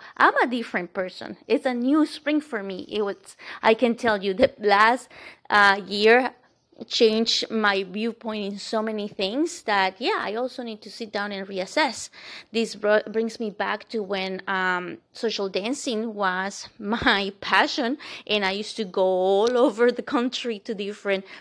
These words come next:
festivals, um, to connect with people, to learn to dance till,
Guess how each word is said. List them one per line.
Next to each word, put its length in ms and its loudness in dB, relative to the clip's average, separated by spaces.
festivals, 720 2
um, 720 4
to 80 -10
connect 460 -6
with 200 -4
people, 380 -2
to 220 -2
learn 560 0
to 160 0
dance 400 2
till, 200 6